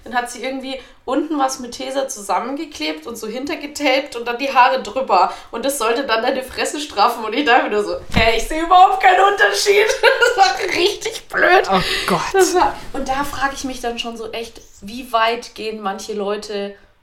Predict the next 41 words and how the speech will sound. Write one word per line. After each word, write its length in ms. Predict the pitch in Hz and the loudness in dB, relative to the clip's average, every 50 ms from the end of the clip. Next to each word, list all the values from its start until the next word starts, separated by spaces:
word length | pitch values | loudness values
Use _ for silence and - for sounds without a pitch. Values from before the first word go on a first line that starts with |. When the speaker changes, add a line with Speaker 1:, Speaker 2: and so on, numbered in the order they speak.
| _ - | _ -16
Speaker 1:
nur 220 | 208 214 226 220 | -12 -10 -10 -10
fürs 240 | - - 208 202 - | -10 -12 -12 -10 -10
Hübschsein? 380 | 233 202 - - - 185 185 185 - - - - - | -10 -10 -8 -6 -6 -6 -6 -6 -10 -16 -10 -2 2
Auch 140 | - 240 254 | 2 2 2
dieser, 260 | - - 240 233 214 | 0 -6 -2 -2 -2
kennst 260 | 202 - 220 262 - 339 | -2 -2 -6 -4 -4 -4
du 20 | |
diesen 320 | - 277 269 240 233 208 | -2 -2 -4 -6 -6 -8
Trend, 480 | 208 - - - 196 214 262 320 381 403 - - - - _ _ | -8 -8 -4 -2 -2 0 0 0 0 -2 -10 -14 -20 -20 _ _
wo 120 | - 233 247 | -12 -10 -8
die 120 | 240 247 | -8 -6
sich 180 | 233 208 233 233 | -8 -8 -8 -8
hier, 400 | - - 262 269 277 285 269 - - | -8 -6 -2 0 0 0 0 0 -2
also 240 | 233 214 214 202 - | -2 0 0 0 0
oben 240 | 226 262 277 302 277 | 0 2 2 2 2
und 100 | 226 - | 2 0
unten 220 | - 247 277 285 | -2 -2 0 2
an 100 | 262 240 240 | 2 2 0
der 100 | 220 208 | 0 -2
Lippe, 460 | 220 233 240 - 302 294 294 302 302 294 - - - - - | -2 -2 -4 -2 -2 0 0 0 -2 -6 -10 -18 -16 -8 -6
ähm, 300 | 226 214 214 214 214 208 - - | -6 -4 -4 -6 -8 -10 -10 -8
Nagellackleber 960 | 202 202 196 208 294 330 370 294 220 196 - - - - - 202 196 190 190 | -4 0 2 2 4 2 2 0 0 -2 -6 -10 -12 -8 -6 -6 -4 -4 -4
hinkleben 680 | 180 180 190 185 190 185 - 196 196 214 226 254 285 294 - - - - - | -6 -4 -6 -6 -6 -8 -6 -6 -6 -4 -2 -4 -4 -4 -6 -14 -18 -16 -12
und 140 | 202 214 208 | -8 -4 -2
dann 120 | 214 240 | -2 -2
die 120 | 240 240 226 | -2 -4 -4
Lippe 360 | 214 233 285 339 - 392 349 | -4 -2 -2 0 2 2 0
hier 200 | 285 - 247 240 | 0 0 -2 0
nach 180 | 240 226 220 - | 0 0 0 -2
oben 460 | - 247 302 320 370 262 208 180 190 | -4 -6 -4 -2 -2 -4 -2 -2 0
wülzen, 420 | 202 202 202 196 - - 269 262 | 0 0 0 -2 -6 -8 -6 -4
dass 180 | 254 247 240 240 | -4 -4 -4 -4
es 120 | 226 - | -8 -8
aussieht, 300 | - - 240 262 - 269 | -6 -6 -4 -4 -4 -4
als 160 | 247 233 233 - | -4 -4 -4 -6
hätten 200 | 240 240 262 269 | -8 -6 -6 -8
sie 260 | 226 233 - - - - | -8 -8 -12 -14 -12 -10
übelst 340 | 247 277 311 294 294 294 | -6 -4 -4 -4 -4 -6
die 80 | - 233 | -10 -10
fetten 300 | - - 220 - - 208 | -8 -8 -8 -8 -8 -8
Lippen. 380 | 202 247 247 - 196 185 202 220 | -8 -8 -8 -8 -10 -10 -10 -10